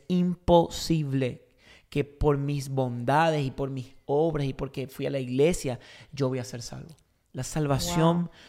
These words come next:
Speaker 1: solamente te la puede dar Jesús.
Speaker 2: Mm.
Speaker 1: ¿Y por qué también estoy diciendo esto? Porque otra cosa que también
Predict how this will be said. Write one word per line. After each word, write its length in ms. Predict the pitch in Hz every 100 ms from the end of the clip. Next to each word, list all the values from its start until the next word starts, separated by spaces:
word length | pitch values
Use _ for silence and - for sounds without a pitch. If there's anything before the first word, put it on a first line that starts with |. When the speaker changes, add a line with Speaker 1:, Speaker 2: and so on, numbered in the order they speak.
| -
Speaker 1:
solamente 920 | - - 156 147 135 143 165 165 165
te 140 | - 143
la 200 | 131 -
puede 240 | 147 143
dar 180 | 139 143
Jesús. 840 | - - 131 - - 214 - - 233
Speaker 2:
Mm. 440 | 220 208 190 185
Speaker 1:
¿Y 60 | 185
por 140 | 160
qué 120 | - 190
también 200 | 202 190
estoy 120 | 95
diciendo 220 | - 98
esto? 140 | -
Porque 260 | 156 156 165
otra 400 | 185 247 - 196
cosa 300 | - 135 139
que 100 | 143
también 480 | 135 123 120 123